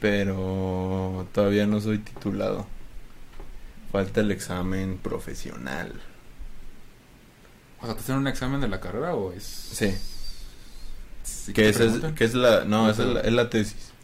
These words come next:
Speaker 2: Ah,
Speaker 1: O sea,
Speaker 2: ok.
Speaker 1: tengo que presentar la tesis.
Speaker 2: Pensé que aparte de la tesis te hacían un examen.
Speaker 1: No, no, no, ese es el examen.
Speaker 2: Ah, ok.
Speaker 1: Presentar la tesis es el ex-, es el examen, pero, pues, es más complicado porque ya te empieza,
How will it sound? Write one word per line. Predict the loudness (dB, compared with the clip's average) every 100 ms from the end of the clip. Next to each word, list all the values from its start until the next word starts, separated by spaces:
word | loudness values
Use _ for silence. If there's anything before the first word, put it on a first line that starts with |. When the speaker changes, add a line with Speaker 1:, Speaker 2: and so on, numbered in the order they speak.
| -18 -2
Speaker 2:
Ah, | 2 4 6
Speaker 1:
O |
sea, | 6
Speaker 2:
ok. | 8
Speaker 1:
tengo | 6
que | 6
presentar | 4 2 2 0 2 2
la | 2 0
tesis. | -2 -4 -4 -10 -10 -10 -6
Speaker 2:
Pensé | -2
que | 0
aparte | 0 0 0
de |
la | -2
tesis | -4
te | -6
hacían | -4 0
un | 2 0
examen. | -2 -4 -4 -6 -10 -12 -10 -10 -10 -4
Speaker 1:
No, | 2 4
no, | 6
no, | 6 4 4
ese | 2
es | 0
el | 0 0
examen. | -4 -10 -10 -12 -12 -12
Speaker 2:
Ah, | -8 -8
ok. | -8 -4
Speaker 1:
Presentar | 0 2 2 4 4
la | 4
tesis | 0 -2 -2
es | -2
el | -2
ex-, | -6 -6
es | -6 -2
el | -2 -2
examen, | -2 -2 0 -2
pero, | -2 -6 -6 -8 -8 -10 -10 -12 -16 -20 -18 -16 -10
pues, | -2 0 0 -2 -4 -2
es | -2
más | 0 0 0
complicado | 0 -2 -2 -2 0 0
porque | 0 -6 -6
ya | -6
te | -8
empieza, | -8 -6 -2 -2